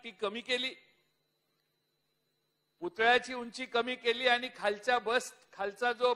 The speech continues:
पेडेस्टल आहे, त्याची उंची वाढवली आणि एकंदर गणित आज सरकार सांगतंय की आम्ही पूर्वीपेक्षा, पूर्वी तेवढंच किंवा पूर्वीच्या पेक्षा मोठं केलं.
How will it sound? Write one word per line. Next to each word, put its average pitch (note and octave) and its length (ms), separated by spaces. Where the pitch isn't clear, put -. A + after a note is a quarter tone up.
पेडेस्टल A#3+ 500
आहे, B3 100
त्याची B3 280
उंची A#3+ 300
वाढवली A#3 460
आणि G3 160
एकंदर B3+ 520
गणित A#3 380
आज A3+ 180
सरकार G#3+ 420
सांगतंय G3+ 440
की G#3+ 380
आम्ही F3 240
पूर्वीपेक्षा, E3+ 760
पूर्वी F3+ 240
तेवढंच F3+ 460
किंवा E3+ 180
पूर्वीच्या D#3 480
पेक्षा D3 300
मोठं C3 320
केलं. - 260